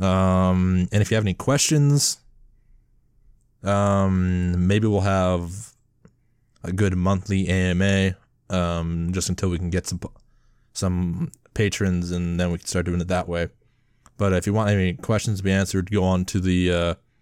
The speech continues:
email or the Instagram and just ask a question, and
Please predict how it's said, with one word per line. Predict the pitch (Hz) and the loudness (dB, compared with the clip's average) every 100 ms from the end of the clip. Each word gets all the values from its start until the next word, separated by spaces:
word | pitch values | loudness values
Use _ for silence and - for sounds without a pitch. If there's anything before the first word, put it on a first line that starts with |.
| _ _ _ _ _ | _ _ _ _ _
email | 107 117 113 110 107 | 2 4 4 4 0
or | - 101 | 0 0
the | 87 | 2
Instagram | 90 107 - 110 107 104 104 | 0 0 -2 -2 0 2 0
and | 95 | 0
just | 90 82 | -4 -2
ask | 92 85 | -2 -2
a | 78 | -4
question, | - 95 - 98 92 90 | -2 -2 0 -2 0 0
and | 90 87 | 0 -2